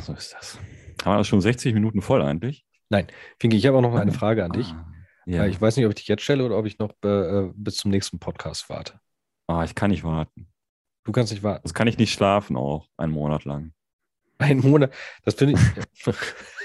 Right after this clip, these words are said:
Speaker 1: Oder wann der nächste Podcast erscheint, ich weiß nicht.
Speaker 2: Ah.
Speaker 1: Das wird hart.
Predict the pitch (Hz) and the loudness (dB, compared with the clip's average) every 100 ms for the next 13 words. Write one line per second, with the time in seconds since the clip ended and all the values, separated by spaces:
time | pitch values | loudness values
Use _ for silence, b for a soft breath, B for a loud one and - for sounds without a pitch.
0 | B B B B _ 95 90 87 87 85 | B B B B _ 6 6 6 4 2
1 | 82 - - 92 - 247 92 80 76 82 | 0 0 4 4 4 4 4 4 2 2
2 | 85 - _ - 151 147 147 139 135 127 | 0 -14 _ 0 2 4 6 6 4 4
3 | 113 123 - | 4 4 2